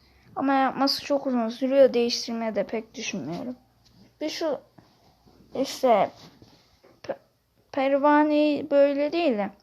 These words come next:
biraz daha uzatırım. Siz öyle uzatabilirsiniz ama çok da uzatmayın. Böyle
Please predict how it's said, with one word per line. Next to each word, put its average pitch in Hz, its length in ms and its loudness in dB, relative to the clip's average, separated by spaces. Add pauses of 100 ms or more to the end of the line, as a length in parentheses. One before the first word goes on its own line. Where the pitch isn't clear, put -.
(440)
biraz 262 380 8
daha 269 180 6
uzatırım. 226 680 -4 (1200)
Siz 302 220 -8
öyle 320 320 6
uzatabilirsiniz 285 1120 0
ama 277 240 2
çok 269 360 -2
da 277 80 0
uzatmayın. 254 760 0 (640)
Böyle 214 380 0